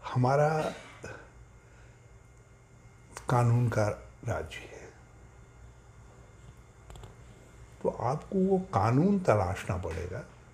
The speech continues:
जिसके तहत आप कार्रवाई कर सकते हैं।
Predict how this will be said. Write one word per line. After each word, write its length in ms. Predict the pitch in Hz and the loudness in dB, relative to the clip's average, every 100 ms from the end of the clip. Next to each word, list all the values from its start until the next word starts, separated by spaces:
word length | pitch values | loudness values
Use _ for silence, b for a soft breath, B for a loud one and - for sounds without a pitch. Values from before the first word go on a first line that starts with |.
| - - - - - B B B B - - | -20 -20 -20 -20 -20 B B B B -20 -6
जिसके 240 | 123 - 123 | -4 0 -2
तहत 400 | - - - - - - - - - - - - - - - - - - - - - | 0 -4 -6 -8 -20 -20 -20 -20 -20 -20 -20 -20 -20 -20 -20 -20 -20 -20 -20 -20 -12
आप 220 | 101 95 - - - | -8 -8 -10 -18 -8
कार्रवाई 400 | 95 82 78 82 | -6 -6 -8 -10
कर 180 | - - | -10 -12
सकते 440 | - - - - | -14 -16 -18 -16
हैं। 220 | - - | -16 -18